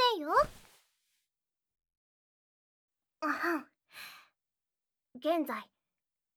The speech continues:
カレンはかまってちゃんモードですので、膝枕に屈服してしまいました。今日はたくさん、なでなでしてくれないと許さないのです。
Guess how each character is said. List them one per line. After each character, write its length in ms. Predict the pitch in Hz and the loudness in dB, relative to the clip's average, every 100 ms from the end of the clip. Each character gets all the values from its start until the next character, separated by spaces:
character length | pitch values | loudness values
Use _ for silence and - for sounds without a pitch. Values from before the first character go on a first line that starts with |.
| - | -4
カ 160 | 466 466 | 0 0
レ 100 | 415 | -2
ン 120 | 247 | -6
は 160 | - - | -12 -8
か 140 | 240 | -4
ま 120 | 262 | 0
っ 80 | 523 | 2
て 140 | 554 539 | 2 2
ち 60 | |
ゃ 80 | 494 | 0
ん 100 | 440 427 | -2 -4
モ 20 | 403 | -4
ー 40 | |
ド 100 | 302 | -4
で 120 | 269 | -6
す 120 | 247 233 | -8 -12
の 140 | 214 | -14
で、 80 | - - _ _ _ _ _ _ | -20 -20 _ _ _ _ _ _
膝 280 | - 359 453 | -12 -4 -2
枕 380 | 440 440 392 226 | 0 0 -4 -6
に 180 | 202 220 - | -10 -16 -18
屈 180 | 330 - | -20 -12
服 240 | 415 415 370 | -10 -10 -10
し 60 | |
て 120 | 359 | -10
し 140 | 339 349 | -8 -6
ま 140 | 320 | -6
い 60 | 320 | -6
ま 140 | 277 | -8
し 60 | 294 | -10
た。 180 | - - _ _ _ _ _ _ _ _ _ _ _ _ _ - | -14 -16 _ _ _ _ _ _ _ _ _ _ _ _ _ -2
今 280 | 494 480 277 | 0 0 -2
日 40 | |
は 60 | - | -10
た 160 | 240 | -20
く 100 | - | -16
さ 140 | - 427 | -4 -4
ん、 40 | |
な 60 | 440 _ _ _ _ _ 440 554 622 | -4 _ _ _ _ _ 0 2 2
で 60 | 403 | 0
な 60 | |
で 140 | 254 247 | -6 -14
し 60 | |
て 120 | - 311 | -14 -12
く 140 | 339 | -8
れ 120 | 359 | -6
な 140 | 359 370 | -6 -8
い 60 | |
と 120 | 339 247 | -10 -16
許 60 | |
さ 280 | 254 302 480 640 679 | -12 -10 -6 -4 -4
な 40 | 392 | -6
い 60 | |
の 120 | 285 269 | -8 -14
で 200 | 277 | -16
す。 140 | 285 | -18